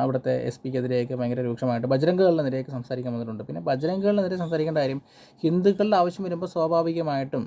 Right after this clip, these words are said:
ഈ മതപരിവർത്തന പ്രശ്നങ്ങളൊക്കെ നടക്കുന്നത് കൊണ്ട് ഹിന്ദുക്കളുടെ ആവശ്യം വരുമ്പോൾ വിശ്വ ഹിന്ദു പരിഷത്തും ബജരംഗ് ദളിലൊക്കെ ഇടപെടും.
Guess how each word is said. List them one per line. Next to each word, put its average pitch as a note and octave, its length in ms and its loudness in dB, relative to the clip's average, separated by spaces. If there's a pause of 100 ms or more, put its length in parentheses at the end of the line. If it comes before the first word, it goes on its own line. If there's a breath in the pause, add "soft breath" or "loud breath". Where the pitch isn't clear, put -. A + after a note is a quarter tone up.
ഈ B2+ 80 -6 (100)
മതപരിവർത്തന D3 580 -4
പ്രശ്നങ്ങളൊക്കെ C#3+ 580 -4
നടക്കുന്നത് C#3+ 460 -2
കൊണ്ട് C3 160 2 (460 loud breath)
ഹിന്ദുക്കളുടെ D3 460 4
ആവശ്യം C#3+ 220 -4
വരുമ്പോൾ C#3+ 300 -4
വിശ്വ D3+ 240 -4
ഹിന്ദു D3+ 120 -4
പരിഷത്തും D3+ 420 -6
ബജരംഗ് D3+ 360 2
ദളിലൊക്കെ D#3 320 2
ഇടപെടും. E3 340 4